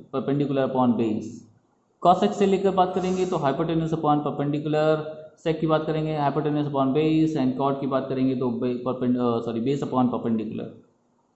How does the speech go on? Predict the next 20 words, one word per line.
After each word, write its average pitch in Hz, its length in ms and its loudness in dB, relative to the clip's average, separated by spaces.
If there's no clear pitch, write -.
अच्छा 170 220 0
है, - 380 -2
इसे 240 220 4
कहते 170 300 2
हैं 180 220 2
trigonometric 143 720 0
ratios, 120 540 -2
ठीक 254 140 -4
है। 156 100 -2
अब - 400 0
इस 214 180 0
पर 247 120 6
बहुत 190 300 2
सारे 208 200 0
डिपेंडेंट 170 440 -2
आपको 165 180 -6
क्वेश्चन 165 260 -4
मिलते 156 260 -4
हैं, 151 260 -4
लाइक 147 240 -2